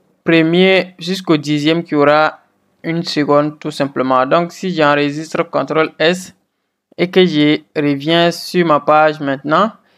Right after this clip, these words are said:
maintenant, vu que ça se passe ensemble, donc vous voyez sous forme de, comme des battements.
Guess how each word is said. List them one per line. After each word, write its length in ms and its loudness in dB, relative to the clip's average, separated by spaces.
maintenant, 600 2
vu 220 -2
que 200 4
ça 140 -2
se 120 -4
passe 320 0
ensemble, 440 -2
donc 240 0
vous 120 -4
voyez 360 2
sous 160 -12
forme 280 0
de, 440 0
comme 340 -2
des 80 2
battements. 560 -2